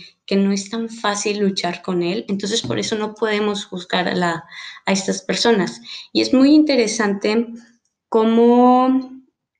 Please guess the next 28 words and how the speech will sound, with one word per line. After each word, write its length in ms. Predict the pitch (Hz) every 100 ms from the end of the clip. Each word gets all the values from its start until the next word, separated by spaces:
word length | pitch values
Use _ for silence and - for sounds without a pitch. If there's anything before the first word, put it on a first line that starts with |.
| _
em, 1120 | - 214 208 202 202 202 202 202 202 196 - _ _ _ _ _ _ _ _ _ _ _ -
hay 380 | 214 220 233 233
ciertos 560 | 233 240 226 233 233
medicamentos, 1300 | 262 233 202 196 185 185 190 190 247 262 - - _ _ _ _ _ _
como 540 | - 214 214 202 202
el 1200 | 196 196 196 196 196 196 190 190 190 190 190 196 - _ _ _ _ _ _ _ _
naltraxeno, 1000 | 208 202 196 196 190 185 - 208 220 262
me 160 | 269
parece 400 | 202 185 190 -
que 180 | - 196
era, 340 | 196 233 285 -
o 340 | 202 196 196
naloxeno, 1700 | - 196 185 185 180 - _ _ - 196 - - 202 226 277 320 - -
o 120 | 196
me 160 | 196 196
parece 260 | 196 196 220
más 160 | 220
bien 200 | 214 214
que 100 | 202
son 240 | 190 185 185
los 220 | 175 175
dos, 260 | 196 247
perdón, 440 | - 196 196 220 226
no 180 | 220 208
recuerdo 420 | 214 202 202 196
ahorita 300 | 196 196 190
el 100 | 190
nombre, 420 | 190 196 277 -